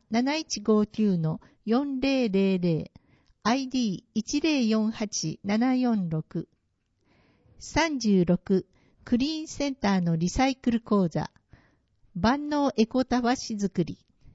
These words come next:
日時、四月十四日月曜、十三時から十六時。場所、クリーンセンター。定員、十人、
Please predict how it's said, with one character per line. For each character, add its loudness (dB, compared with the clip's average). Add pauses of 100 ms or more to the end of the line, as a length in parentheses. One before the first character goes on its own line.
(520)
日 -6
時、 -4 (280)
四 -4
月 -2
十 2
四 4
日 0
月 0
曜、 4 (320)
十 4
三 0
時 -2
か 2
ら 2
十 6
六 2
時。 -6 (460)
場 2
所、 2 (180)
ク 2
リ 0
ー -6
ン -10
セ -2
ン 0
タ -2
ー。 -20 (440)
定 6
員、 2 (180)
十 4
人、 0